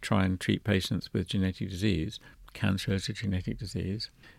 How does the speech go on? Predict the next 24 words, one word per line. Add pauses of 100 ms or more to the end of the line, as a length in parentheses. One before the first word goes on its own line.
(160)
you
can
introduce
the
components
to
try
and
tackle
the
cancer
cells
themselves. (120)
And (360)
they
have
different
properties
because
of
the
mutations
they're
carrying.